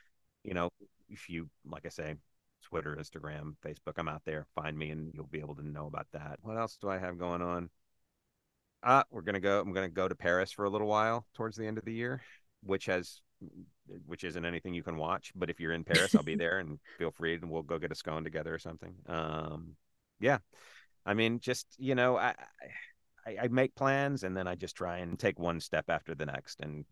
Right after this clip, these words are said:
Speaker 1: <laughs> see where the day takes me. So that's kind of where we are right now. <laughs>
Speaker 2: Perfect. Yeah, lots of fun stuff coming up. I'm looking here on Audible and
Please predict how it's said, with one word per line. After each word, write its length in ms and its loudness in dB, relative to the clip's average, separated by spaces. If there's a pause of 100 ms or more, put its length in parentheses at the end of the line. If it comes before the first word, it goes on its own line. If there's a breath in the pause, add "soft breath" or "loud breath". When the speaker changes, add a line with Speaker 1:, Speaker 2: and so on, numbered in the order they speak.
(120)
Speaker 1:
<laughs> 200 -8
see 400 -4
where 160 2
the 80 -4
day 180 -2
takes 300 -8
me. 180 -14
So 180 6
that's 220 2
kind 140 0
of 80 -4
where 100 2
we 120 0
are 120 2
right 180 0
now. 180 -4 (320)
<laughs> 320 -20
Speaker 2:
Perfect. 680 -4 (220)
Yeah, 160 10
lots 320 10
of 80 8
fun 180 6
stuff 240 4
coming 220 6
up. 120 4
I'm 140 8 (160)
looking 320 10
here 180 10
on 320 8
Audible 440 8
and 180 6